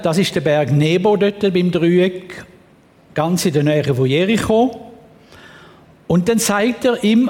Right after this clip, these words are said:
all die Gebiete, die nachher werden, werden erobert werden. Eigentlich ist das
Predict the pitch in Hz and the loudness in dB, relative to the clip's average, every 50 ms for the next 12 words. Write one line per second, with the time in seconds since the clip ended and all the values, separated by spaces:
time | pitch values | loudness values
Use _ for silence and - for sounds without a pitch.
0 | - - 160 165 175 190 196 220 233 240 254 254 233 202 233 233 233 226 214 196 | -2 -4 -2 0 2 2 2 4 4 4 4 2 2 2 2 2 2 0 0 0
1 | 226 190 - 180 165 170 185 214 208 185 - - 175 175 170 160 165 175 - - | -2 -2 0 0 2 4 4 2 2 0 -4 -4 -2 0 2 2 2 0 0 -2
2 | 202 202 196 175 156 151 156 175 185 190 185 139 139 160 156 160 170 185 180 - | -2 -2 0 0 0 2 2 2 2 0 0 0 -2 -2 0 0 0 -2 -2 -4
3 | - - 165 160 156 170 180 165 175 156 156 123 - 113 113 107 104 104 107 110 | -4 -2 0 2 2 2 2 0 0 0 0 -2 -2 -4 -4 -4 -4 -6 -8 -10
4 | 104 - - - - - - - - - - - - - - - - - - - | -10 -12 -16 -20 -20 -20 -20 -20 -20 -20 -20 -20 -20 -20 -20 -20 -20 -20 -20 -20
5 | _ _ - - - _ - 165 175 202 226 214 226 170 196 196 196 - - 214 | _ _ -20 -20 -12 _ -2 0 0 0 0 0 0 0 0 0 -2 0 0 -2
6 | 190 - - - - 196 175 - - - - - | -2 -2 -2 -4 -4 -4 -2 -2 -4 -6 -8 -10